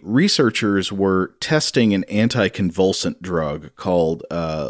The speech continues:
levetiracetam, and it was intended to curtail epileptic seizures in dogs. So in the test group, the group that was actually getting the drug,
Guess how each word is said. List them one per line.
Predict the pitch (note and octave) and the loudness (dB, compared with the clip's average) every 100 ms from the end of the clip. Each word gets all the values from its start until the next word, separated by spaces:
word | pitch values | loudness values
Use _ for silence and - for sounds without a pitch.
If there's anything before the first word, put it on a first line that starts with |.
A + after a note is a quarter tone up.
| G#1 | -8
levetiracetam, | D#2+ G2+ A#2 A#2 G#2 F2+ F2+ - F2+ - A#1 G1+ E2+ A2 _ - - - - - | -2 0 2 0 0 2 2 0 -6 -8 -8 -10 -12 -14 _ -20 -18 -18 -20 -8
and | F#2+ F#2+ F#2+ | -2 2 2
it | G2 G2 | 0 0
was | G2+ F#2+ | -2 0
intended | G#2 A2 D#3 D#3+ C#3 B2 G#2+ | 0 2 2 2 2 0 0
to | A2 G2 | -2 -2
curtail | - F#2 G#2 F#2 F2 - | -4 -6 -2 0 0 -2
epileptic | F#2+ G#2 F#2 E2 - D#2+ - | -6 -2 -2 -2 -4 -4 -2
seizures | F2 D#2 - D2 C2+ - | -4 -2 -2 -4 -4 -6
in | - D#2 | -8 -8
dogs. | F#2+ G#2+ E2+ G1+ C#2 - - - - - - | 0 2 2 -2 -6 -6 -6 -12 -20 -20 -16
So | - G#2 G2 | -2 2 4
in | F#2+ | 2
the | F#2 | 0
test | - F3+ - - | 0 0 -2 -2
group, | D#2 E2 - | -2 -2 -6
the | F#2 | -2
group | F#2+ - | -2 -2
that | D2 | -6
was | F2+ | 0
actually | G2 - G#2 F2+ | 2 2 -2 0
getting | F#2+ F#2 E2+ | 2 2 0
the | D#2 | -2
drug, | D#2+ D2+ D2+ | -2 -2 -4